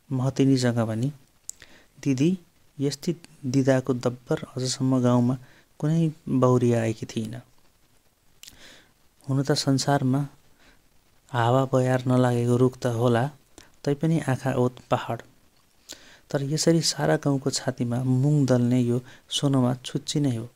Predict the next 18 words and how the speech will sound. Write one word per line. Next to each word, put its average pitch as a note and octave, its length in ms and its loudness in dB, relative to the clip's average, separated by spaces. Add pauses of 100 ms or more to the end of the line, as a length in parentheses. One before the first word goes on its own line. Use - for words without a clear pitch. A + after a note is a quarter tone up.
(540)
मान्दछु C#3 500 0
लोग्ने B2 480 0
गोज्याङ्ग्रो B2 460 2
छ, - 140 -8 (560)
गाँजा B2+ 300 -2
खाएको B2 320 -4
नसामा B2 420 0
कहिलेकाहीँ A#2+ 460 -2 (100)
पिट्छ, - 280 -6 (600)
तर C#3 100 -2
हामीले C3+ 340 2
पनि F3 220 0
आफ्ना C3 360 -6
आफ्ना C3+ 220 -4
मरद B2+ 400 0
सासु B2 520 -4
वा B2 220 -2 (180)
ससुराका B2 600 -2